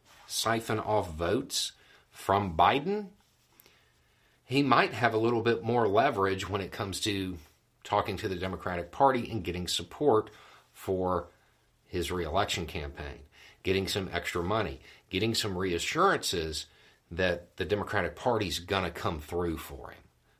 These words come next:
And, and they're gonna make sure that he has the cash to defeat Justice.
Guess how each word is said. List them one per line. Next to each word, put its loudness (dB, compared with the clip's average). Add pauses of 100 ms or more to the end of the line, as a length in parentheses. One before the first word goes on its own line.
(320)
And, -6
and -6
they're 2
gonna 0
make 0
sure 2
that -4
he -8
has -4
the -10
cash -2 (480)
to -2
defeat -6 (220)
Justice. -8